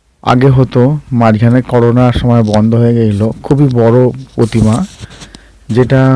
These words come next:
হয়েছে রাজবলহাট নস্করডাঙ্গায় আশপুকুরের পাড়ে। খুব বড় পুজো, ঠাকুর খুব সুন্দর হয়েছে, এতই ভালো হয়েছে যে বলার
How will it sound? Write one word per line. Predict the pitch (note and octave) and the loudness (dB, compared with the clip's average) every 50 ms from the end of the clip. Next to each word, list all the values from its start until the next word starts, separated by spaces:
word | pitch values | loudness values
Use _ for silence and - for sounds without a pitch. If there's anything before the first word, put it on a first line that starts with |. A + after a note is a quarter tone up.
| B2+ A#2 | 0 0
হয়েছে | A#2+ A#2 A#2+ A#2 G#2 - A#2 A2+ B2+ F#3 G3+ - - _ _ _ _ _ _ _ _ _ _ _ _ _ _ _ _ _ - | 0 0 0 0 0 -2 -2 -2 -2 -4 -6 -8 -14 _ _ _ _ _ _ _ _ _ _ _ _ _ _ _ _ _ -6
রাজবলহাট | B2+ B2+ B2 A#2+ A#2+ A#2 C3 C3 B2+ C3+ C3+ B2+ B2+ B2 | -2 0 0 0 0 0 0 0 2 2 2 0 0 0
নস্করডাঙ্গায় | A#2+ A#2+ - - - B2+ A#2 A#2+ C3 B2+ A#2 A2+ A2+ B2+ D3 - - - - | -2 -2 -4 -4 -6 -6 -2 -2 -2 0 0 0 -2 -2 -4 -6 -4 -2 0
আশপুকুরের | A#2+ A#2+ - - - A#2+ A2+ - - A2+ A#2 A2 - - | 0 0 -2 -2 -2 -4 -4 -2 -2 -2 0 0 0 -2
পাড়ে। | F#2 F2 E2 F#2 G2 - - _ _ _ _ - - _ _ - _ _ _ - - - - - _ _ _ _ _ _ _ _ - - _ - | -2 -4 -4 -6 -10 -12 -16 _ _ _ _ -20 -20 _ _ -20 _ _ _ -20 -20 -20 -20 -20 _ _ _ _ _ _ _ _ -20 -20 _ -8
খুব | - D#3+ D#3 C3+ B2+ C3+ | -4 -4 -4 -2 0 2
বড় | B2+ B2+ C#3 C3 - | 2 2 2 0 -2
পুজো, | C3+ C3 A#2+ A#2+ B2 B2 C3 D3 - - - | -4 -4 -2 -2 -2 -4 -4 -6 -10 -12 -12
ঠাকুর | - - G#2+ G2 - B2+ B2 - | -6 -6 -6 -4 -6 -8 -8 -6
খুব | - C3 A#2 - - - | -8 -8 -6 -6 -6 -6
সুন্দর | A2+ A2 A2 A2 A#2 A#2+ A2+ A2+ | -6 -6 -4 -2 -2 -2 -2 -2
হয়েছে, | A2 G2+ F2+ - A2 G#2+ A#2+ C#3 - _ - _ _ _ _ _ _ _ _ _ _ _ _ _ _ - | -2 -4 -4 -6 -8 -8 -8 -10 -14 _ -20 _ _ _ _ _ _ _ _ _ _ _ _ _ _ -10
এতই | - G#2 A2+ A#2+ - C#3 C#3+ C#3 C3 | -6 -6 -6 -4 -2 -2 -2 -2 -2
ভালো | C3 C3 C3 C3 C3 | 0 0 0 0 0
হয়েছে | C3 C3 C3 A#2+ - - B2 A2+ A2+ | 0 0 0 -2 -4 -6 -4 -4 -4
যে | A#2+ G#2 G#2+ | -4 -2 -2
বলার | G2+ G2 G2 G2 G2 | -2 0 0 -2 -2